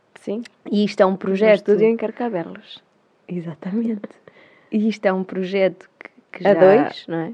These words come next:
Speaker 2: A dois.
Speaker 1: A dois.
Speaker 2: Já teve muitas vezes para
Speaker 1: Acontecer? Pa-, desde dois mil e dezoito?
Speaker 2: Desde dois mil e dezoito.
Speaker 1: Sim.
Speaker 2: Mas
Speaker 1: Mas acho que
Speaker 2: andou
Speaker 1: a
Speaker 2: a marinar, a
Speaker 1: Sim.
Speaker 2: marinar, a marinar. Entretanto,
Speaker 1: Até mais
Speaker 2: pandemia.
Speaker 1: por mim.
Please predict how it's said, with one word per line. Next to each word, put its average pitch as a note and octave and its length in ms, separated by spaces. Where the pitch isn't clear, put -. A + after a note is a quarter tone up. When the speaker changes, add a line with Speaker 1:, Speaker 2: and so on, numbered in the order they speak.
Speaker 2:
A F3 140
dois. E3+ 420
Speaker 1:
A E3 160
dois. E3+ 160
Speaker 2:
Já F#3 220
teve F#3 420
muitas G#3 560
vezes G#3 500
para E3+ 640
Speaker 1:
Acontecer? F#3 560
Pa-, - 100
desde A3 240
dois G3 160
mil F3+ 200
e E3+ 60
dezoito? E3 420
Speaker 2:
Desde G3 280
dois F3+ 140
mil F3+ 200
e D#3+ 80
dezoito. E3 640
Speaker 1:
Sim. E3+ 240
Speaker 2:
Mas F#3 100
Speaker 1:
Mas - 40
acho G3 80
que G#3 140
Speaker 2:
andou G3+ 80
Speaker 1:
a G3+ 40
Speaker 2:
a - 20
marinar, G3 720
a F#3+ 40
Speaker 1:
Sim. F#3+ 60
Speaker 2:
marinar, F#3 520
a F3+ 60
marinar. F#3 640
Entretanto, F#3 500
Speaker 1:
Até - 220
mais C4+ 200
Speaker 2:
pandemia. D4 140
Speaker 1:
por D#4 80
mim. B3 280